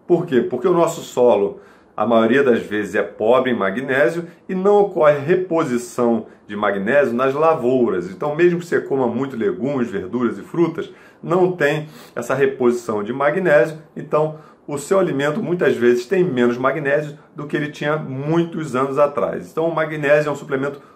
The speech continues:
muito importante. Se você quiser saber dos benefícios, eu tenho outros vídeos aqui falando dos benefícios do magnésio, mas vamos nos ater nesse problema aqui, se você deve suplementar ou não.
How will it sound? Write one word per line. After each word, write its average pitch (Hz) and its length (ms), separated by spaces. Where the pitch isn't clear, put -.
muito 170 460
importante. 135 580
Se - 100
você 117 200
quiser 120 160
saber 120 220
dos 117 120
benefícios, 120 480
eu 123 80
tenho 131 180
outros 135 260
vídeos 110 440
aqui 107 200
falando 107 240
dos 98 100
benefícios 110 480
do 139 40
magnésio, 165 520
mas 165 360
vamos 156 360
nos 131 180
ater 143 240
nesse 139 180
problema 123 480
aqui, 110 140
se - 80
você 107 220
deve 127 200
suplementar 127 640
ou 139 100
não. 92 240